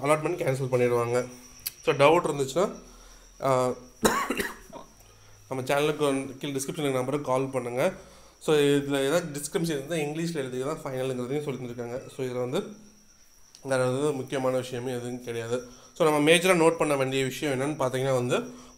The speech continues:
மொத்தம் நாலு round of allotment இருக்குது. First வந்து நீங்க registration பண்ணணும். Fees டூ ஃபிஃப்டி ருப்பீஸ் பே பண்ணணும், counseling fees. So debit card, net banking, credit card எதுலலாம் நீங்க பே பண்ணிக்கலாம். Then choice fill பண்ணணும்.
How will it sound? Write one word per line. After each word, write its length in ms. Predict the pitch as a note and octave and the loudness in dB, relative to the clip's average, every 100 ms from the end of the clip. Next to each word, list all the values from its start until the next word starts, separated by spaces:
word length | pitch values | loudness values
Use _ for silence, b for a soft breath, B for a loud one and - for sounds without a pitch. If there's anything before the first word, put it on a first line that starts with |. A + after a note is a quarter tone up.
| D3 | 0
மொத்தம் 240 | F3+ D#3+ | 2 4
நாலு 160 | C#3+ D#3 D3+ | 4 6 4
round 140 | C#3+ F3 | 4 2
of 80 | E3+ | 2
allotment 360 | C3 B2+ B2+ B2 | -2 0 -4 -2
இருக்குது. 260 | B2 A#2+ B2+ - | -4 -6 -8 -6
First 260 | C#3+ C3 - D#3+ | -4 -4 -2 -4
வந்து 160 | D#3 | -2
நீங்க 140 | D#3+ C3+ | -4 -4
registration 420 | C#3+ D3 C#3+ C#3+ C#3 | -4 -4 -4 -6 -6
பண்ணணும். 300 | A#2+ D#3 G3 B B B B _ - | -6 -6 -6 B B B B _ -10
Fees 280 | - F3+ F3 | -2 -2 0
டூ 60 | E3+ E3+ | -2 -2
ஃபிஃப்டி 200 | C#3 C#3 | -2 -4
ருப்பீஸ் 280 | C3+ E3 - | -2 -6 -2
பே 60 | C#3 C#3+ | -2 -2
பண்ணணும், 220 | B2+ B2 B2+ | -2 -2 0
counseling 400 | C3 C3+ C3 C3 | -2 -2 -4 -4
fees. 260 | B2 A#2+ C3+ - | -4 -4 -8 -6
So 100 | - C3 | -2 0
debit 260 | C#3 D3+ D3 | 2 2 4
card, 180 | D3+ D#3+ C3+ | 4 4 -2
net 160 | B2+ C#3 | 0 2
banking, 340 | C3+ C3+ D3+ E3+ | 0 0 -4 -4
credit 280 | C#3+ C3+ C3 | -4 -4 0
card 180 | C3 B2 | 2 2
எதுலலாம் 320 | B2 B2 C3 | 0 2 2
நீங்க 140 | C3 B2 C3 | 2 0 0
பே 60 | B2+ | 0
பண்ணிக்கலாம். 400 | A#2+ D#2+ - E3 F#3+ B B B - | -2 -4 -2 -2 -2 B B B 0
Then 120 | D3 E3+ | 2 4
choice 260 | C3+ D3 D#3 | 4 4 2
fill 220 | C#3 B2+ | -4 -2
பண்ணணும். 300 | B2 A#2+ G#3 | -2 -2 -2